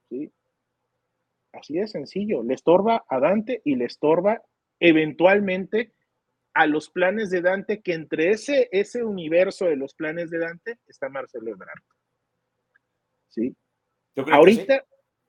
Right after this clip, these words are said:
Speaker 1: ahorita, no es de que yo crea, finalmente es un poquito de su posición, sobre todo por el último posicionamiento que hizo Dante. ¿Sí? Al final del día, tú lo dijiste bien ayer en el Space,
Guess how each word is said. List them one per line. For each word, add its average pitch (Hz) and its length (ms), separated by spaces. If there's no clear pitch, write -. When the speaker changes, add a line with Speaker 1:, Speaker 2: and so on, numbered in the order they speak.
Speaker 1:
ahorita, 262 640
no 220 540
es 302 100
de 349 100
que 240 180
yo 226 160
crea, 160 240
finalmente 247 540
es 262 140
un 240 120
poquito 233 460
de 208 140
su 175 200
posición, 170 720
sobre 165 300
todo 240 320
por 185 160
el 165 140
último 202 400
posicionamiento 151 920
que 156 120
hizo 156 260
Dante. 131 420
¿Sí? 175 300
Al 180 160
final 285 320
del 262 160
día, 170 380
tú 190 140
lo 208 140
dijiste 185 500
bien 170 260
ayer 151 320
en 147 140
el 131 140
Space, 139 520